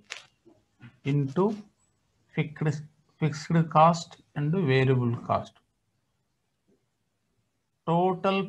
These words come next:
fixed cost remain the same. Variable cost per unit remain constant. The selling price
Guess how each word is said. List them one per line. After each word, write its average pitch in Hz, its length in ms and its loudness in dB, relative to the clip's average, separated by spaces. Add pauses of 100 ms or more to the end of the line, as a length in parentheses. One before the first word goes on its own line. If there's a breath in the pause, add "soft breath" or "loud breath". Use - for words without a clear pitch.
fixed 160 420 -8
cost 160 460 2 (680)
remain 151 520 2
the 175 140 0
same. 127 520 0 (2000)
Variable 165 800 6
cost 151 480 6 (200)
per 135 200 4
unit 135 560 2 (800)
remain 143 540 -2 (460)
constant. 113 680 -4 (1300)
The 139 160 -2
selling 180 760 2
price 165 560 0